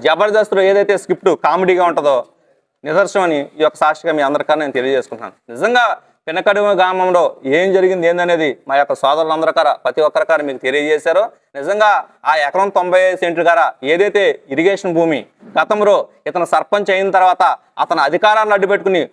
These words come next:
వారు, వారి ఎమ్మెల్యేని అడ్డుపెట్టుకుని ఆ రోజు దాన్ని మొత్తం ఆక్రమించుకుని దాంట్లో ఉన్న ఇసుకను మొత్తాన్ని గార అమ్ముకుని కొన్ని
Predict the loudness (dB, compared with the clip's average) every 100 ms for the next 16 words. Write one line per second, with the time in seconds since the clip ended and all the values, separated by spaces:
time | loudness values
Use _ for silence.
0 | _ -2 0 -2 -4 0 2 2 0 0
1 | 2 2 2 2 0 0 -2 -2 -4 _
2 | 0 2 2 2 0 -4 _ _ -4 -2
3 | -2 0 0 0 0 0 0 0 0 0
4 | -4 -2 -2 0 0 0 -2 -4 -2 -2
5 | 0 0 0 2 2 0 -2 -4 -2 0
6 | 2 0 -4 -8 -4 0